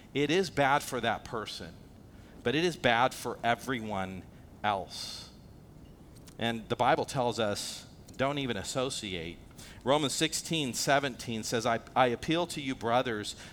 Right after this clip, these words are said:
to watch out for those who cause divisions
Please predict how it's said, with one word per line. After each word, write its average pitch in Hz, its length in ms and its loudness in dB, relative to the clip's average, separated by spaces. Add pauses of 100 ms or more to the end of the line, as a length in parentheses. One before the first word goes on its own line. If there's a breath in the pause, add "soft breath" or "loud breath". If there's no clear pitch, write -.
(120 loud breath)
to 151 100 0
watch 127 460 4
out 151 260 4
for 151 160 0
those 139 360 2
who 143 100 -4
cause 135 420 2
divisions 117 960 -4